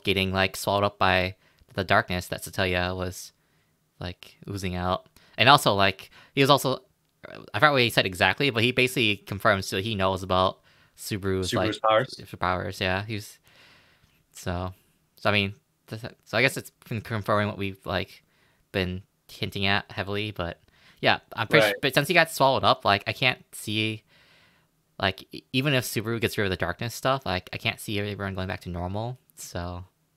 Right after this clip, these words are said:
Speaker 2: Mm, I mean, it's possible, because what if he defeats her or gets her to go away, and then everything gets reverted back to normal?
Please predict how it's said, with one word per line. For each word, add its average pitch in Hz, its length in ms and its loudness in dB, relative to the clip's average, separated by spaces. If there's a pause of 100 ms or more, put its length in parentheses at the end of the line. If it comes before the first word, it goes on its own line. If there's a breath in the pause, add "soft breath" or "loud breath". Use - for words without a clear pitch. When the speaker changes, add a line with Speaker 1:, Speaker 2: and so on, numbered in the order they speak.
(640)
Speaker 2:
Mm, 165 480 -4
I 165 80 -2
mean, 180 120 0
it's 196 120 -4
possible, - 460 -2
because 117 420 -2
what 127 160 0
if 165 140 -2
he 135 140 0
defeats 127 420 -4
her 165 180 0
or 110 120 0
gets 110 220 -6
her 113 80 -2
to 104 80 -2
go 104 180 2
away, 101 380 -2
and 98 140 -6
then 98 120 -2
everything 104 320 -2
gets - 200 -10
reverted 90 340 -10
back 87 220 -8
to 90 60 -18
normal? - 400 -20